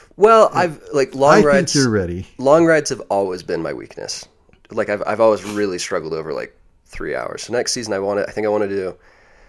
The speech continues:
Speaker 1: you know, finally get out and, and, and do, um, True Grit for the first time, get point to point done for the first time, you know, like,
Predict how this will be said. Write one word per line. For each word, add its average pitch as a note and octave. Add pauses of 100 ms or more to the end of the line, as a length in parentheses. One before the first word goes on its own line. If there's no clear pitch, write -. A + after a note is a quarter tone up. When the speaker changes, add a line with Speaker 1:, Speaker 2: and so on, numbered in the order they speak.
(180)
Speaker 1:
you G#2+
know, F2+
finally B2+
get A2+
out G#2+
and, -
and, F#2
and F#2
do, F#2+
um, D2
True C3
Grit A#2+
for G#2+
the G#2
first G2+
time, E2+ (140)
get -
point G#2
to F#2+
point E2+
done D#2+
for -
the -
first -
time, - (180)
you G#2
know, F#2
like, -